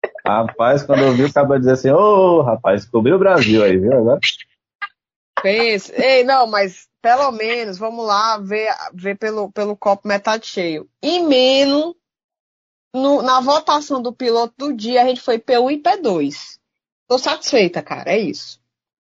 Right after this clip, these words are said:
Speaker 1: Pois é. Lewis Hamilton diminuiu um pouco o prejuízo que teve no final de semana, largou de P onze por conta de uma punição, mas terminou em quinto.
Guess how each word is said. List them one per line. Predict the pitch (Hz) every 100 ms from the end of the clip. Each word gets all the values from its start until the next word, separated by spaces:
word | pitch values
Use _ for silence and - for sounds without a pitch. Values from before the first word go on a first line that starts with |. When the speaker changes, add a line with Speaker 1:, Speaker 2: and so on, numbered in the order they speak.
| _ _ _ _ _ _ _ _ _ -
Speaker 1:
Pois | 104 92 78
é. | 65 - _ _ _ _ _ _ _ _ 139
Lewis | 160 131
Hamilton | 120 131 120 107 107 98 92 80 _ _ _ _ _ _ _ _ _
diminuiu | 117 123 123 120
um | 113
pouco | 113 104 107
o |
prejuízo | 113 107 104 104 -
que | 98
teve | 107 101 92
no | 95
final | 98 95
de | 95
semana, | - 92 101 147 170
largou | 117 101 95 101
de | 92
P | - 101
onze | 95 95 92 82 -
por | 90
conta | - 95 90
de | 98
uma | 92
punição, | 98 92 87 95 85
mas | 87 -
terminou | 101 95 92 92 87 - _ _ -
em | 104
quinto. | - 131 220 -